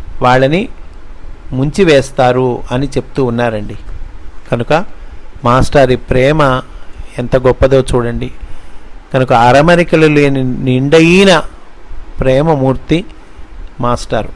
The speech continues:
ఇక్కడ పున్నయ్య శాస్త్రి గారు ఏమంటూ ఉన్నారు? పితృమూర్తి అని అంటూ ఉన్నారు. అంటే తండ్రి గారు ఎట్లా అయితే పిల్లవాడి పట్ల బాధ్యతగా ఉంటారో, ఎట్లా అయితే ప్రేమను చూపిస్తారో తండ్రి గారు, అట్లాగా మాస్టారు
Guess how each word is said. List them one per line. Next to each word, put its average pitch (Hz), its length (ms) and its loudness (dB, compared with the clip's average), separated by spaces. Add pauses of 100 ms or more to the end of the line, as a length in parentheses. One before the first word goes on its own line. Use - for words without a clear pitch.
(120)
ఇక్కడ 127 180 0
పున్నయ్య 135 340 0
శాస్త్రి 147 360 0
గారు 131 140 4
ఏమంటూ 131 380 0
ఉన్నారు? 131 320 0
పితృమూర్తి 143 1000 0 (180)
అని 135 140 -4
అంటూ 127 240 -2
ఉన్నారు. 120 320 -2 (640)
అంటే 151 200 4
తండ్రి 127 380 2
గారు 170 240 6
ఎట్లా 151 320 4
అయితే 139 300 4
పిల్లవాడి 135 540 4
పట్ల 131 380 0 (140)
బాధ్యతగా 131 640 0
ఉంటారో, 127 500 0 (760)
ఎట్లా 131 240 2
అయితే 147 280 4
ప్రేమను 135 440 2
చూపిస్తారో 127 640 2
తండ్రి 120 340 0
గారు, 127 220 2
అట్లాగా 151 520 4
మాస్టారు 131 600 2